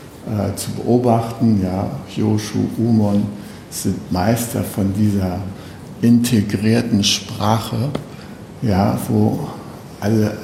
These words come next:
drei anderen Aspekte integriert sind in ihrer Unmittelbarkeit und Direktheit,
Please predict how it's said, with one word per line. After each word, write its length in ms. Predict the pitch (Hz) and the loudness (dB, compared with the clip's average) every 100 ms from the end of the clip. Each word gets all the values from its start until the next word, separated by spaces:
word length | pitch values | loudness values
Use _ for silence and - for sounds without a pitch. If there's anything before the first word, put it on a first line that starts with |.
| - - - | -12 -12 -8
drei 280 | 98 107 - | -6 -4 2
anderen 380 | 110 107 101 | 2 4 0
Aspekte 720 | - - - - 98 - - 92 95 - - - - - - - | -4 -6 -6 -4 -4 -4 -4 -4 -4 -10 -14 -14 -14 -14 -16 2
integriert 760 | 107 107 110 92 - 107 107 - | 4 4 2 0 0 4 4 2
sind 280 | 107 101 - | 2 0 0
in 200 | 92 87 - | -2 0 2
ihrer 340 | 101 101 92 - - | 2 2 -4 -6 0
Unmittelbarkeit 1300 | 107 104 98 95 98 92 - 85 98 - - 90 92 | 4 6 4 2 0 -2 -2 -2 -4 -4 -4 -4 -4
und 140 | 90 90 98 | -4 -4 -2
Direktheit, 880 | 90 - 92 - - - 85 87 | -2 -2 -6 -6 -8 -6 -4 -6